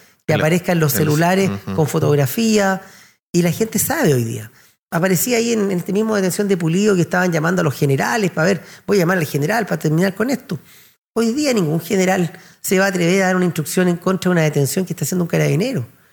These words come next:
Speaker 1: porque todo eso queda registrado y después aparece que él, ¿por qué? Por, por un, por, por, por un conocido no respetar la ley, está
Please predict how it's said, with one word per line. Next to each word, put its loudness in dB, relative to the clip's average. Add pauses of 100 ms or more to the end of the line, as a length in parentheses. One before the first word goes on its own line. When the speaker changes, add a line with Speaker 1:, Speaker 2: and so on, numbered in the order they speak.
(200)
Speaker 1:
porque 0
todo 0
eso 0
queda 0
registrado -2
y 4
después 0
aparece -2
que 2
él, -4 (480)
¿por -2
qué? -2 (220)
Por, -2
por -4
un, -2
por, -6
por, -4
por -2
un -2
conocido 0
no 2
respetar 0
la 0
ley, 0 (500)
está -4